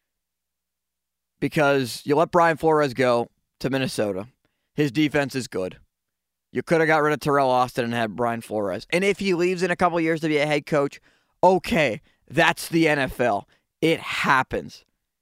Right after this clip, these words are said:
You kept Matt Canada around and stunted the growth of Kenny Pickett. You might never be able to find out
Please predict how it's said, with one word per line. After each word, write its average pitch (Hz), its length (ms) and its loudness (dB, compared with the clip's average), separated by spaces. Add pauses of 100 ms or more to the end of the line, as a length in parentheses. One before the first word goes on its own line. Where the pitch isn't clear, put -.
(160)
You 147 120 -2
kept 175 300 -2
Matt 160 240 0
Canada 120 420 -4
around 92 440 -8 (520)
and 156 160 -2
stunted 170 580 0
the 165 60 0
growth 139 300 0
of 113 140 -14
Kenny 110 220 -4
Pickett. - 440 -14
You 160 140 -4
might 233 240 -2
never 151 340 0
be 147 180 0
able 147 140 0
to 131 60 -2
find 123 340 -2
out 120 260 -4